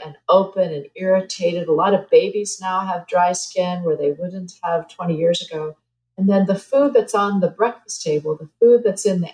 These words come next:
air that people are eating, becomes the most allergenic food. For example, in Italy,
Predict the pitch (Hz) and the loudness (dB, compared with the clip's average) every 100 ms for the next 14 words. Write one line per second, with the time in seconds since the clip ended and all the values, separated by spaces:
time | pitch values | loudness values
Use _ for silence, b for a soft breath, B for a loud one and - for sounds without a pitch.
0 | - 208 233 165 151 - - 196 - 170 | -2 2 4 2 -4 -8 -12 -14 -6 -4
1 | 151 - - 302 294 139 151 165 _ _ | -4 -8 -8 0 2 2 0 -10 _ _
2 | _ _ _ 190 185 202 190 190 190 180 | _ _ _ -8 -4 0 0 0 -2 2
3 | 180 175 - 170 165 165 170 147 143 _ | 2 0 -2 0 0 0 -4 -8 -10 _
4 | _ 202 139 - - _ _ - 202 202 | _ 2 2 -2 -10 _ _ -2 -2 0
5 | 233 226 196 139 135 _ _ - 170 - | 0 0 0 -4 -4 _ _ -6 -4 2
6 | 466 - 151 160 214 | 4 4 2 -2 -6